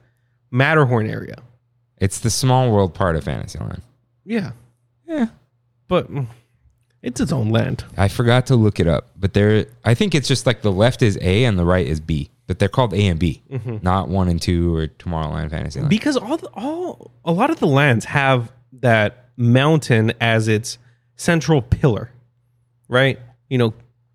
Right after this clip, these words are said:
Speaker 1: Critter Country has, uh,
Speaker 2: Mm.
Speaker 1: has Splash Mountain. Tomorrowland has Space Mountain, and, and Big Thunder is in Frontierland.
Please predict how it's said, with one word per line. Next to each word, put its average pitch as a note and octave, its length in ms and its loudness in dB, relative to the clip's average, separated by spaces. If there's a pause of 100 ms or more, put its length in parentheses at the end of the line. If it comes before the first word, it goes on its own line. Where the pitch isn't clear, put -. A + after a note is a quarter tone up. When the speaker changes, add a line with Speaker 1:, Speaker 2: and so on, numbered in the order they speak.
(920)
Speaker 1:
Critter F#3 260 2
Country G3 500 0 (440)
has, A#2+ 520 2
uh, G#2+ 380 0 (500)
Speaker 2:
Mm. F2+ 200 4
Speaker 1:
has A#2+ 240 4
Splash C3+ 360 0
Mountain. B2 360 4 (280)
Tomorrowland A2 960 2
has A2 300 4
Space B3+ 320 0
Mountain, D#3+ 420 2
and, A#2 340 0 (880)
and A2+ 280 2
Big B2+ 140 0
Thunder B2 280 4
is A2+ 160 2
in G#2+ 340 -4 (100)
Frontierland. A#2+ 520 -2